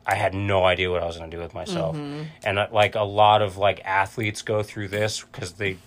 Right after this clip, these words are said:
Speaker 1: you know, they, they're so tied and connected to the career that they had previously after they quit or whatever,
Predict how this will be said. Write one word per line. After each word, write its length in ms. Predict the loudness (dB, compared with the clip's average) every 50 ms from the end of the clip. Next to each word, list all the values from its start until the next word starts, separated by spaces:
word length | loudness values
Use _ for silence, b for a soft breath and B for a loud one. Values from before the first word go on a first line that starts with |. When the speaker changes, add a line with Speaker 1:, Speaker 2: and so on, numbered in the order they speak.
| -20 -16 -10
Speaker 1:
you 140 | -6 -4
know, 160 | -2 0 -2 -2
they, 200 | -2 -4 -6 -6 -6 -6
they're 140 | -6 -6 -4
so 400 | -6 -2 0 2 2 2 0 -4 -8
tied 340 | -12 -6 -2 2 2 2 2
and 100 | 0 -4 -10
connected 500 | -10 -6 -4 -4 -4 -4 -6 -10 -14 -12
to 320 | -12 -12 -10 -10 -10 -12 -14 B B B B B B B B B B B B _ _ _
the 100 | -8 -8
career 380 | -6 -4 -4 -2 0 0 0 0
that 140 | -2 -2
they 120 | -2 -2 0
had 240 | 0 0 0 0 -2
previously 840 | -6 -8 -6 -4 -4 -4 -4 -6 -6 -6 -8 -10 -10 -10 -8 -6 -4
after 280 | -4 -4 -4 -6 -10 -12
they 280 | -10 -10 -10 -10 -12 -14 _
quit 380 | -12 -8 -6 -4 -4 -4 -6 -8
or 80 | -10
whatever, 640 | -12 -10 -4 -2 0 0 0 0 -2 -8 -12 -12 -14